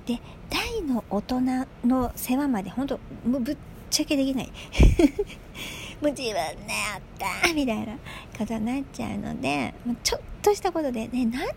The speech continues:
でこんなことで言われなきゃいけないのって思うかもしれないけど、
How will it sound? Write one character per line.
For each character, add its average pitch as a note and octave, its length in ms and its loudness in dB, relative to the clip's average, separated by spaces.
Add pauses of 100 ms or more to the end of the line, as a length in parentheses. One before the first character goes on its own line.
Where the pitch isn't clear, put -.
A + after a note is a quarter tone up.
で D4+ 100 0
こ - 160 -4
ん A#3 120 0
な A#3+ 80 -6
こ A#3 120 -10
と G#3+ 120 -8
で - 100 -8
言 G#3 180 -2
わ A3 140 -4
れ G#3+ 80 -4
な G#3+ 140 -2
き - 100 -8
ゃ - 40 -8
い - 100 -10
け C#4 140 -2
な D#4 120 -4
い D4+ 100 -2
の F4+ 120 0
っ C5 40 -4
て - 200 -4 (420)
思 A#3 300 4
う A3+ 40 -4
か A3+ 120 -6
も G#3 120 -2
し - 120 -6
れ D4 160 -2
な F#4+ 120 0
い G4 80 -2
け E4 140 -2
ど、 F4 160 0